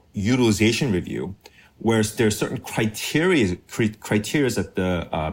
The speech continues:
P B Ms m-, make for a particular expensive specialty drugs, like a injectable biologics like Humira or Cosentyx, for instance, that's for rheumatoid arthritis.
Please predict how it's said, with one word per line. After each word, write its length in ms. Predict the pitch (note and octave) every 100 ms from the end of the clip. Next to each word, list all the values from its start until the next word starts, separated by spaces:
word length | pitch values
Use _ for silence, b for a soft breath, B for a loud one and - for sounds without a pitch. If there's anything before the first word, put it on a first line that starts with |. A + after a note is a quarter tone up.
| -
P 260 | - E3+ D#3
B 220 | A#2 A2
Ms 180 | G#2+ G#2
m-, 200 | F#2 F2+
make 400 | F#2+ B2+ G#2+ -
for 200 | G#2 F#2
a 140 | - F2+
particular 640 | - - A2 A#2+ G#2+ G2+ F2
expensive 560 | G2+ - - A2+ G#2+ G2
specialty 500 | - D3 - B2 G2+
drugs, 300 | - D#2 -
like 180 | D#2 -
a 200 | D#2+ E2 B B B B -
injectable 540 | A#2 G#2+ A2 A2 G2
biologics 580 | F#2 G#2 F#2+ G2+ G#2+ F2+
like 120 | E2
Humira 600 | - - G2 G2 G2 F2+
or 320 | - D#2+ D2+ -
Cosentyx, 520 | - - A2 G#2 -
for 160 | - F2
instance, 320 | D#2 F2 E2+
that's 200 | E2 D#2+
for 340 | - F2+ E2+
rheumatoid 280 | D#2+ G2+ F#2
arthritis. 640 | D#2+ D2+ C3+ C#3 D#2+ -